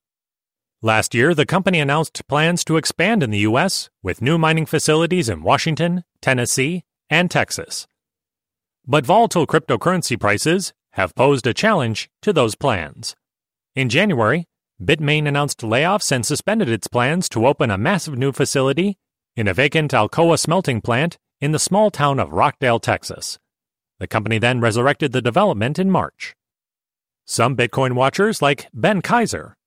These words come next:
a Princeton researcher who has studied the threats of Chinese miners' influence over the network, say that a Chinese mining ban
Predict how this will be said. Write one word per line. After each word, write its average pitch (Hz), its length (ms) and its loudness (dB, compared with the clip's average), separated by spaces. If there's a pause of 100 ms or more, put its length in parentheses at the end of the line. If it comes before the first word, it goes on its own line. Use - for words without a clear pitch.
(280)
a 87 80 -6
Princeton 139 440 -2
researcher 143 540 0
who 160 120 0
has 143 140 2
studied 196 340 -2
the - 100 -6
threats - 380 0
of 95 100 -4
Chinese 147 380 -2
miners' 127 340 -2
influence 160 540 -2
over 107 160 0
the 107 80 -2
network, 123 500 0 (600)
say 233 240 2
that 196 180 4
a - 60 2
Chinese 175 400 0
mining 151 340 0
ban 110 360 -2